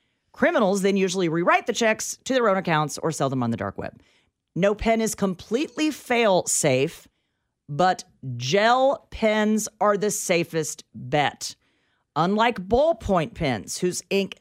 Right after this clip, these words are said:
sits on top of the paper, gel is much more difficult to wash because it penetrates the fiber of the paper.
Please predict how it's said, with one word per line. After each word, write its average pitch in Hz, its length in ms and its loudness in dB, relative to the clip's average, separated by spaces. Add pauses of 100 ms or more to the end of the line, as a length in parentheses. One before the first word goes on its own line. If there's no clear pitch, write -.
(120)
sits - 720 -6
on 175 180 -4
top 151 260 -4
of 123 40 -10
the 127 60 -6
paper, 123 480 -4 (540)
gel 220 400 2
is 214 200 -4
much 208 240 -2
more 190 120 -2
difficult 175 420 -4
to 165 80 -4
wash 214 440 0
because 170 280 -4
it - 140 -6
penetrates 175 540 -4
the 151 180 -4
fiber 196 800 0
of 139 240 -2
the 131 100 -6
paper. 123 400 -4